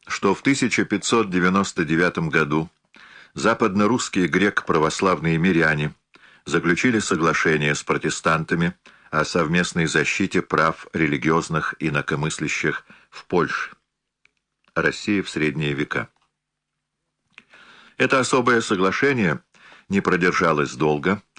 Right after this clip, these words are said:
но идея сотрудничества с протестантами для защиты религиозной терпимости в Польше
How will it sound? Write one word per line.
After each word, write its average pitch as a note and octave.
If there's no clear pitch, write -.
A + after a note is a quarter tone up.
но C#3+
идея A2+
сотрудничества F2+
с -
протестантами F2
для D#2+
защиты E2+
религиозной D#2
терпимости D#2+
в -
Польше D2+